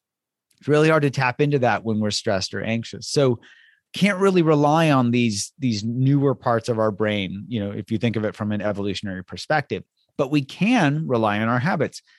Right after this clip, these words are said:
Why? How do we know that? Because that's what we fall back into when we are stressed or anxious. So why not form the habit or use that habit forming process itself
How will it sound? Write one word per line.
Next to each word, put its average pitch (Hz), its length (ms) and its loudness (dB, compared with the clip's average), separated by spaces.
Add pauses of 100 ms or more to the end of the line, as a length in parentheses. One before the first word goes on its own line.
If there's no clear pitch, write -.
(200)
Why? 117 600 0 (100)
How 147 120 2
do 147 60 0
we 139 80 2
know 127 200 4
that? 175 280 0
Because 131 380 -2
that's 147 400 -2
what 131 160 -2
we 131 180 2
fall 127 300 2
back 143 320 0
into 143 720 0 (420)
when 135 300 2
we 127 160 4
are 117 140 4
stressed 104 360 0
or 120 80 2
anxious. 143 440 0
So 139 120 0
why 131 240 2
not 175 240 -2 (140)
form 151 240 0
the 131 80 0
habit 147 560 -2
or 113 60 0
use 147 300 0
that 127 220 0
habit 131 560 -4
forming 123 440 0
process 123 720 -2
itself 127 920 -2